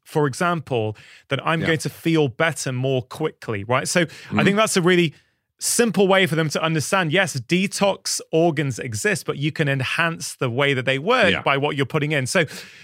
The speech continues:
Speaker 1: for people who are pushing back when they hear you say detoxification, I wonder if you could explain what you mean by it and why it's so important.
Speaker 2: Well, if, if people don't believe in detoxification, then you should basically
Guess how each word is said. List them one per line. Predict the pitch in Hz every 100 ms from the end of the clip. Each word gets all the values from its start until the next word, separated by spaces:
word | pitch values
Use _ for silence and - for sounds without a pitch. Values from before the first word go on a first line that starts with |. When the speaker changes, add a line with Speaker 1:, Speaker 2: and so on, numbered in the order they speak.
| - _
Speaker 1:
for | 185
people | - 233 233
who | 202
are | 190
pushing | - 196 - 180
back | 170 175
when | 143 147
they | 165
hear | 143 165 180 185 185 -
you | 135 180
say | - 156 131
detoxification, | 160 147 160 143 127 135 147 147 - 113 101 110 - - - _
I | 151
wonder | 170 214
if | 156
you | 196
could | 160
explain | 160 - - - 160 156 147 131 117 - _ _ _
what | 123 147 214
you | 165
mean | 160 175 151
by | 123 107
it | 113 -
and | 117
why | 113 131
it's | 131 135
so | 127
important. | 120 110 123 107 - 87 - - - - _ _ _
Speaker 2:
Well, | 110 98 92
if, | 98 90
if | 113
people | 139 120 101
don't | 80 113 110
believe | 98 92 80
in | 80
detoxification, | 82 - 82 - - 92 78 - 87
then | 85
you | 85
should | - 90 78
basically | 90 90 - 82 80